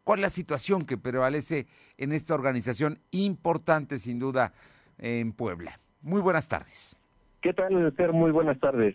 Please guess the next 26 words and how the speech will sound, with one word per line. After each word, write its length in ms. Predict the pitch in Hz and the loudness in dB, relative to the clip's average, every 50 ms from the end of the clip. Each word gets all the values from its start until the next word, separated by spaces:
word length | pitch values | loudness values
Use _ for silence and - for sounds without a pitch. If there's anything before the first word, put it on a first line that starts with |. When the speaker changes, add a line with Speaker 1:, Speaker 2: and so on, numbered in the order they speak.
| - - | 0 2
Speaker 2:
Eh, 240 | 117 110 107 107 101 | 4 6 6 6 4
te 100 | 110 104 | 4 4
saludo 220 | 120 127 147 143 | 6 6 6 6
con 140 | - 135 135 | 6 6 6
mucho 200 | 143 135 - - | 6 6 6 6
gusto 320 | 123 139 160 151 - 143 123 | 6 8 6 6 6 4 2
a 60 | - | 4
ti 320 | - 135 147 156 160 - - _ _ _ _ _ _ | 6 6 6 6 6 4 -2 _ _ _ _ _ _
y 60 | - | 4
a 80 | 110 - | 4 6
todos 200 | - 131 131 123 | 8 8 8 8
los 140 | 127 117 - | 8 6 4
que 120 | 120 104 | 2 2
sintonizan 520 | - 110 104 101 107 113 120 120 123 117 | 4 4 6 6 6 6 6 6 6 6
tu 120 | 117 - 110 | 6 6 6
noticiero. 520 | 113 104 - 113 - - 165 160 147 - - _ _ _ _ _ _ _ | 6 6 4 4 6 6 6 6 6 4 0 _ _ _ _ _ _ _
Así 260 | - 104 - - - | -2 -2 2 4 6
es, 160 | 139 175 185 - | 6 6 6 4
como 200 | - 151 135 123 | 4 4 6 6
lo 120 | 120 117 | 6 6
refieres, 480 | 113 113 107 - 147 147 156 165 165 - - | 4 4 2 2 2 2 4 4 2 2 2
el 140 | - 113 127 | 0 0 0
pasado 340 | - 107 - - 127 123 | 0 0 2 2 2 2
quince 300 | 123 - 143 139 135 - | 4 4 4 4 6 6
de 160 | 127 120 117 117 | 4 6 6 4
diciembre, 540 | 113 - - 165 165 147 127 127 139 - | 4 4 4 4 4 6 6 6 4 2